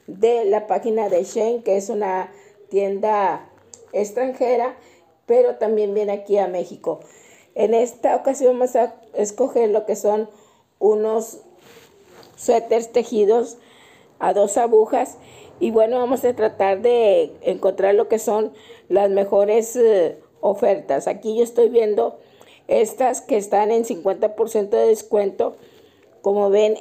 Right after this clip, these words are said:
este está en dos cuarenta y dos pesos, pero estaba rebajado de cuatrocientos ochenta y dos pesos al cincuenta por ciento de descuento. Están bastante bonitos,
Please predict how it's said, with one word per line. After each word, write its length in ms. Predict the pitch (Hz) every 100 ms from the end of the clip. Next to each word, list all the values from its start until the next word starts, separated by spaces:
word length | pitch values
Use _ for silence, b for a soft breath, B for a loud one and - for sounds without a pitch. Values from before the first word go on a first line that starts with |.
| -
este 500 | 214 214 - 247 -
está 480 | 233 190 - 202 185
en 260 | 170 170 143
dos 220 | 196 202
cuarenta 800 | - 240 226 220 - 226 226 - - b b b b
y 200 | 214 202
dos 260 | 208 214 214
pesos, 580 | - 214 214 262 311 - b b b
pero 220 | - 202 196
estaba 560 | 190 196 202 220 233
rebajado 560 | 226 190 175 202 208 208
de 160 | 196
cuatrocientos 580 | 185 170 175 190 185 208
ochenta 380 | 226 202 196 165
y 80 | 165
dos 200 | 185 202
pesos 520 | - 180 208 202 - B B B B -
al 220 | 196 220
cincuenta 480 | 247 208 202 196 202
por 120 | 208
ciento 240 | 202 180
de 80 | 196
descuento. 720 | 196 196 220 208 208 240 285 - b b b b b b b b b _ _ _ _ _
Están 340 | 185 196 196 214
bastante 420 | 233 233 226 233
bonitos, 680 | 220 208 208 202 277 269